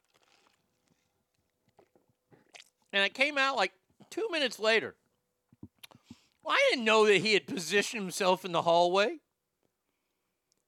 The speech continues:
And the caregiver was out there, and she sees me walk out. She's like, "No, no, no, no, no." I was like, "I'm just going to my room." She's like, "Oh, okay."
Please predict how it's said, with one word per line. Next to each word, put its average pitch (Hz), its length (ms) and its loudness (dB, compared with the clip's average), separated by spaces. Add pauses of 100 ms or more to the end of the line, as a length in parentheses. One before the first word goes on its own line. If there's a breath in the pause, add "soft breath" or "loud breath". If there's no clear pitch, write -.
(960)
And 240 140 -6
the 202 40 -8
caregiver 254 560 0
was 190 120 0
out 226 240 4
there, 202 280 2
and 196 140 -4
she 254 160 -4
sees 262 320 -2
me 233 80 -4
walk 226 300 2
out. 262 160 4
She's 247 160 -6
like, 254 120 2
"No, 330 200 0
no, 359 120 -2
no, 349 140 0
no, 349 240 0
no." 349 180 -4
I 226 160 2
was 202 140 -6
like, 220 220 -2
"I'm 165 160 -8
just - 180 -18
going 220 220 -6
to 196 60 -10
my 165 100 -4
room." 185 380 -8 (1200)
She's - 160 -18
like, 196 200 -4
"Oh, 202 260 -2
okay." 180 360 -6